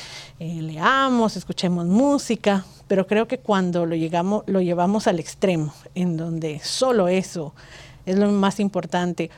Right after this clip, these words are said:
o nos está quitando el tiempo de, central de, de nuestra vida,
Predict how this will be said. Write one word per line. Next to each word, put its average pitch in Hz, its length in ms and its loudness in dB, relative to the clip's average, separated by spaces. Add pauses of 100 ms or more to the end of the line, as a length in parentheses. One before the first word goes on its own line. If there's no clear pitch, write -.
(180)
o 185 100 -4
nos 190 200 0
está 190 180 0
quitando 202 400 2
el 180 160 0
tiempo 196 640 -2 (360)
de, 170 680 -2
central 190 760 2 (180)
de, 165 280 -4
de 170 140 -6
nuestra 170 380 -4
vida, 202 280 0